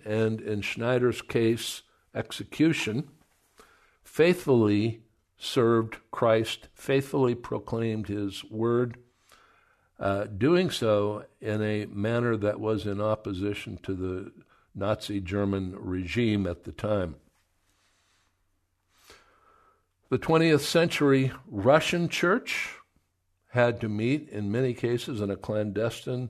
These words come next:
illegal, and underground manner. The Chinese house church movement under both Japanese and communist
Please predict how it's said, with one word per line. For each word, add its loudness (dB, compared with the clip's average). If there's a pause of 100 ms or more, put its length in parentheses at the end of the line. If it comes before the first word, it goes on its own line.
(560)
illegal, 2
and -4
underground -2
manner. -2 (800)
The 4
Chinese 2 (120)
house 2
church 0
movement 0 (800)
under 0
both -2
Japanese -2
and -4
communist -2